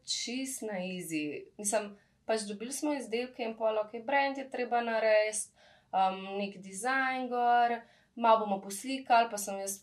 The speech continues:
poklicala eno kol-, dve kolegice, ena je bila kakor model, druga je fotkala, malo se bomo tlele postavili, cep, cep, kakšna luč, kakšen, ne vem, scenarij, <laughs> ja, tako nič,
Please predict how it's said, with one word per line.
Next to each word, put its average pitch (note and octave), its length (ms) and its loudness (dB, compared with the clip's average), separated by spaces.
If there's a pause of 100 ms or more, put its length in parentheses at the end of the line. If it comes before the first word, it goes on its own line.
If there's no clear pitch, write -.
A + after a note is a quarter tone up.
poklicala F#3+ 560 0
eno F3 180 -2
kol-, G3+ 220 -8
dve G3+ 220 -2
kolegice, A#3+ 560 -2
ena G#3 340 4
je F3+ 80 2
bila E3+ 140 0
kakor E3 320 -10
model, A3+ 560 2
druga G3 280 -4
je E3 100 2
fotkala, A3+ 920 2 (260)
malo A3 220 6
se A3 140 -2
bomo G3 220 -4
tlele F3+ 280 -2
postavili, A#3 680 6
cep, F3+ 220 -4
cep, G#3 220 -4
kakšna - 540 0
luč, D#3+ 460 -2
kakšen, F3+ 600 4 (260)
ne D#3+ 160 0
vem, D#3 540 -2
scenarij, E3 1120 0 (160)
<laughs> - 240 8
ja, - 320 10 (480)
tako C4 320 0
nič, G#3 500 6